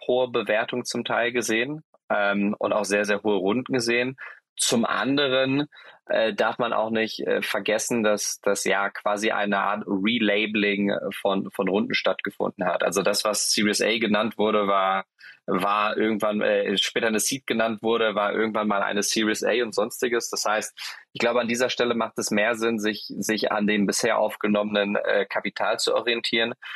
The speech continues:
Und sie sind von unter drei Millionen dann auf neun Millionen gesprungen. Ich würde sagen, das ist eine, eine solide Entwicklung.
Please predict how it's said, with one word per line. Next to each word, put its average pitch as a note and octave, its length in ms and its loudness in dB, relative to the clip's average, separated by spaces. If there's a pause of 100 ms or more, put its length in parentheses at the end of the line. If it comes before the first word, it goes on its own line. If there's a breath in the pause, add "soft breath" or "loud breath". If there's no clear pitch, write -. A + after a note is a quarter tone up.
(140 loud breath)
Und G#2 160 0
sie G2+ 100 2
sind G#2+ 240 0
von G#2+ 200 2
unter A#2+ 320 0
drei G2+ 300 0
Millionen G#2+ 680 2 (160)
dann G2+ 160 2
auf G2 160 -2
neun G#2+ 340 4
Millionen A2 580 2 (360 loud breath)
gesprungen. A2 600 0
Ich G#2+ 180 -2
würde G#2 200 2
sagen, G2+ 340 2
das G2+ 160 0
ist G2+ 120 -2
eine, G2 520 2
eine F#2+ 220 2
solide F#2 380 2
Entwicklung. F2+ 500 -2